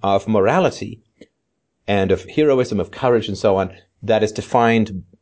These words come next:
to serve the powers that be. Uh, human beings naturally want to be good, uh, which is why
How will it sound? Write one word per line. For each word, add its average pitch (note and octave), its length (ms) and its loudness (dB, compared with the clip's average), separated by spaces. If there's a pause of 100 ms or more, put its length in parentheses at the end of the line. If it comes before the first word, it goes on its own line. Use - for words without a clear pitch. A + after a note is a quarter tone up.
(240)
to C3 120 -8
serve F3 380 -2
the - 80 -4
powers B2+ 460 -2
that F2+ 180 -6
be. A#2 320 -2 (100)
Uh, A2 40 -12
human B2+ 280 -2
beings G#2+ 300 0
naturally A2 440 0
want G2+ 200 -4
to F#2+ 80 -10
be E2+ 100 -10
good, F2 320 -4 (340)
uh, F#2 80 -4
which F2 200 -4
is F#2 120 -8
why F2+ 380 0